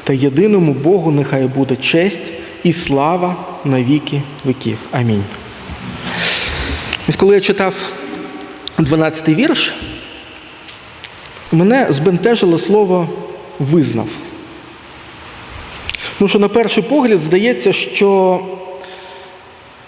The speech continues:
Павло був вірним, і тому Бог призначив його собі на служіння. Да?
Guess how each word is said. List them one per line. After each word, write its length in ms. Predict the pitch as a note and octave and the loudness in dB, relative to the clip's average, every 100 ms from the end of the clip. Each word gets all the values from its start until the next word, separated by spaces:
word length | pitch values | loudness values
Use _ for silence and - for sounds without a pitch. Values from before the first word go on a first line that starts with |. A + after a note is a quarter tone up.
| - - | -20 -2
Павло 400 | E3 D#3+ A3+ G#3+ | 2 4 4 4
був 400 | C3 D#3 A#3+ C#4 - - - - - - - - - - | 2 2 2 2 -4 -10 -12 -16 -18 -20 -20 -20 -20 -6
вірним, 540 | C3 C#3+ A#3+ D3+ B2 A2 A2 - - | 0 2 4 4 2 -2 -6 -10 0
і 120 | F#3 | 0
тому 800 | F3+ F3+ D3+ C3 D#3 A3+ F3 A#2+ B2+ B2 | 2 2 4 4 4 4 4 2 -2 0
Бог 420 | D#3 B2 - - - - - - - - - - - - - - - - - - - - - - - - - - - - - - - - | 2 2 0 -8 -12 -16 -16 -16 -16 -18 -18 -18 -18 -18 -18 -18 -18 -18 -18 -18 -16 -16 -16 -16 -14 -14 -14 -12 -12 -12 -12 -12 -10 -2
призначив 680 | C#3+ C3 C#3 F3+ G3+ G#3 D3+ | 2 2 2 2 0 2 2
його 320 | B2 D#3+ E3+ | 4 2 2
собі 300 | - C#3 D#3 | 0 2 2
на 100 | D3+ | 2
служіння. 500 | D#3 C#3+ B2+ G#2+ - - - - - - - - - - | 2 2 2 0 -4 -10 -14 -16 -16 -18 -18 -18 -18 -2
Да? 260 | G#3+ C#4+ | 2 2